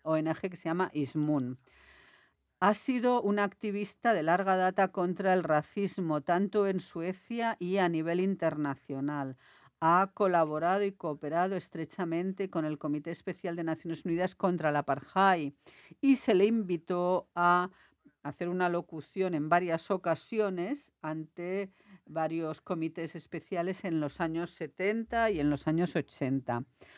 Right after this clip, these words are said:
Fue el coordinador, mm, del Parlamento de los Pueblos de Suecia,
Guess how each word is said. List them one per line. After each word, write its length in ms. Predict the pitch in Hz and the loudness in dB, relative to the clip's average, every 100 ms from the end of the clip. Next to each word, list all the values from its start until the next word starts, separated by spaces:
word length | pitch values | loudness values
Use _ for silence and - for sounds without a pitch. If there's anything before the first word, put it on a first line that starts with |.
| - | -14
Fue 200 | - 196 | 4 8
el 140 | 202 202 | 8 6
coordinador, 1000 | 208 190 170 170 160 160 180 196 202 - | 6 8 6 2 4 4 4 4 2 0
mm, 320 | 160 165 165 | -2 0 0
del 580 | 170 180 196 - 160 160 | 0 2 2 0 -2 -2
Parlamento 1080 | - 160 151 160 160 165 180 190 - 196 190 | 2 2 2 0 2 2 2 0 0 -2 0
de 100 | 156 | -2
los 240 | 131 139 | -4 -6
Pueblos 640 | - 180 170 170 165 165 - | -6 -4 -2 -2 -2 -2 -6
de 100 | 123 | -12
Suecia, 840 | - 147 170 185 - 180 175 180 | -6 -2 -2 -2 -6 -2 0 -2